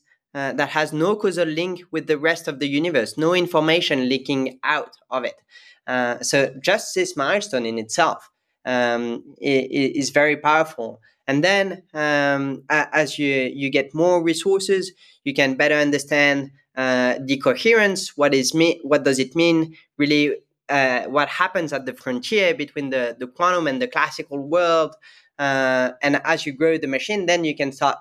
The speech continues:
use it, um, uh, for scientific use cases, uh, like, uh, understanding, uh, uh, spin chains, things like that, uh, phase transition. We're seeing more and more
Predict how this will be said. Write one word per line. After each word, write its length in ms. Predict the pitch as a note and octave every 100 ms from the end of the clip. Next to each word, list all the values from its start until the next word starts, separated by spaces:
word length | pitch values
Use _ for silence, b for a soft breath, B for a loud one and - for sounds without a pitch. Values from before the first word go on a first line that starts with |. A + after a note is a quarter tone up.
| -
use 280 | D3 C3+
it, 260 | C3+ C3+ -
um, 280 | C3+ B2 A#2 B B B -
uh, 220 | A#2+ A#2+
for 220 | A2+ C3
scientific 580 | B2 D3 D3+ D3 C#3 B2+
use 160 | B2+ -
cases, 540 | F#3 E3+ - G#2+ -
uh, 100 | A2
like, 240 | A2+ A#2 - B2+
uh, 100 | B2 -
understanding, 680 | B2 A#2+ A2+ A#2+ B2 B2 A#2+
uh, 120 | A2+ A2 b b -
uh, 200 | A2 G#2+
spin 320 | - C#3+ C3+
chains, 520 | B2+ C3+ C3+ C3 B2+
things 220 | - B2+
like 160 | B2 A#2
that, 160 | B2 - -
uh, 300 | C3+ A#2 A2+
phase 260 | A2 B2+ B2+
transition. 540 | C3 B2+ D#3+ D#3 C#3
We're 120 | C#3+
seeing 240 | C#3 D#3+ D3+
more 240 | E3 F3+
and 140 | E3+
more 300 | E3+ D#3+ D#3